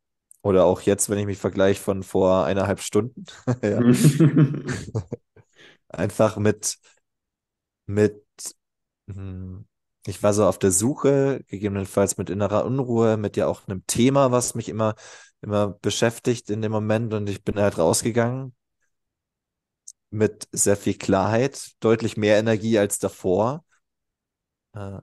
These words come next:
Speaker 1: natürlich auch Sachen, die, äh, die sich dann erstmal setzen dürfen und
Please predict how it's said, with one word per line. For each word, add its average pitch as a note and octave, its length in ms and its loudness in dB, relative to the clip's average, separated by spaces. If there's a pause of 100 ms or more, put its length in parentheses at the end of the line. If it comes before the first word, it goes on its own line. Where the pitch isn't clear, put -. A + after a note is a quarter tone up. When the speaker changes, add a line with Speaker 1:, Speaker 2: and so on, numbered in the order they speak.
(100)
Speaker 1:
natürlich A#2 540 2
auch G#2+ 100 2
Sachen, A2 380 -2
die, G2 400 -2 (1200)
äh, G2 320 -12
die G2+ 140 -4
sich G2 160 -2
dann F#2 120 -2
erstmal F#2+ 280 0
setzen B2+ 360 0
dürfen C3 340 0
und A2+ 200 -12